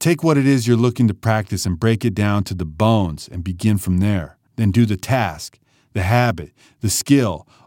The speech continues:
over and over with patience and objectivity until it has become what you would consider easy and nearly, if not fully, automatic. Once you have achieved that level, ask yourself,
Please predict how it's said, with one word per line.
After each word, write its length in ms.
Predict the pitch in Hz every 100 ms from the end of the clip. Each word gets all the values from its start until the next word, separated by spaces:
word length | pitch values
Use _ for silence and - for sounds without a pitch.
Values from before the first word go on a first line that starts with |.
| -
over 420 | 110 107 135 147 -
and 160 | 107 -
over 380 | 113 120 107 92
with 260 | 98 -
patience 720 | - 95 127 123 117 90 - - _ _ _
and 160 | 107 110
objectivity 920 | 110 95 117 95 - 127 127 113 95
until 280 | 90 - 123
it 60 | 113
has 100 | 98
become 520 | 104 - 123 120 98 - _
what 180 | - 127
you 160 | 123 117
would 200 | 117 104
consider 420 | 113 - 127 117 -
easy 540 | 147 147 110 104 80 _ _ _
and 120 | 117 120
nearly, 360 | 135 131 131
if 320 | 123 127 120
not 240 | 127 123 98
fully, 440 | - 143 135 135 -
automatic. 840 | 113 120 107 110 117 110 82 _ - -
Once 240 | 104 98
you 40 | 113
have 80 | 92
achieved 380 | - 117 101
that 240 | 92 123 107
level, 300 | 101 92 90
ask 320 | 107 117 -
yourself, 580 | 90 - 73 69 _